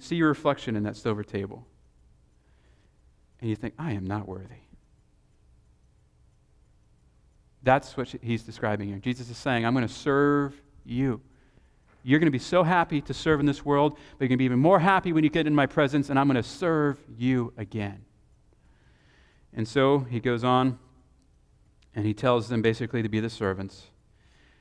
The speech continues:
"And know this, that if the good man of the house had known what hour the thief would come, he would have watched." Oh, I've spent my time watching for coyotes. You don't stay up very long sometimes waiting for them. You go to sleep eventually. But he said, "If you had known what hour the man is coming, you would have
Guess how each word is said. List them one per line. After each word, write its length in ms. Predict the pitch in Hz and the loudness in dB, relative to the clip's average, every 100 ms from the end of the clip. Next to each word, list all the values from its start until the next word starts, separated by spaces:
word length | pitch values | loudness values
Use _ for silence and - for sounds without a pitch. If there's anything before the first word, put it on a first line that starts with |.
| _ - | _ -2
"And 140 | 110 | 2
know 180 | 120 131 | 4 4
this, 280 | 110 95 - | 0 -2 -2
that 120 | 107 | -2
if 120 | 107 | 0
the 80 | 107 | 0
good 180 | 127 120 | 0 2
man 180 | 123 | 2
of 60 | 123 | 2
the 100 | 117 | 0
house 340 | 120 120 123 | 2 2 0
had 100 | 123 | -2
known 240 | 110 117 117 | 0 2 2
what 120 | 127 | 4
hour 220 | 123 123 | 4 2
the 100 | 117 | 0
thief 280 | - 131 - | -2 -2 -2
would 120 | 139 | -6
come, 240 | - 107 107 | 0 2 2
he 80 | |
would 140 | 107 113 | 0 -2
have 100 | 113 | -4
watched." 440 | 101 98 - - | -4 -4 -6 -8
Oh, 160 | 107 113 | -6 -4
I've 160 | 120 | -6
spent 160 | - 110 | -8 -10
my 100 | 120 | -8
time 180 | 123 117 | -6 -4
watching 300 | 117 - 110 | -4 -4 -12
for 100 | 107 | -8
coyotes. 480 | 131 123 104 - 113 | -4 -4 -4 -8 -16
You 120 | 127 | -12
don't 180 | 139 - | -12 -10
stay 160 | 143 | -10
up 80 | 139 | -6
very 160 | 139 131 | -6 -4
long 240 | 139 127 | -4 -4
sometimes 480 | 123 107 107 104 110 | -8 -8 -6 -6 -8
waiting 160 | 110 | -12
for 80 | - | -10
them. 220 | 110 123 - _ _ _ _ _ _ _ _ _ - | -10 -10 -14 _ _ _ _ _ _ _ _ _ -4
You 100 | 147 | 0
go 140 | 165 | 0
to 40 | 170 | -2
sleep 280 | - 143 | -2 -2
eventually. 520 | 113 104 98 113 113 117 _ _ _ _ _ _ _ _ _ _ _ _ _ _ _ - | -2 -4 -8 -12 -16 -18 _ _ _ _ _ _ _ _ _ _ _ _ _ _ _ 0
But 340 | 120 117 - - | 0 0 -10 -14
he 120 | 120 | -12
said, 240 | - 139 | -2 0
"If 100 | 120 | 0
you 80 | 143 | 2
had 80 | 135 | 2
known 180 | 123 156 | 4 4
what 100 | 120 | 4
hour 180 | 143 110 | 4 2
the 100 | 110 | 0
man 200 | 117 113 | 0 0
is 100 | - | -2
coming, 220 | 165 135 | 0 2
you 100 | 208 | 2
would 100 | 214 | 2
have 200 | 196 | 2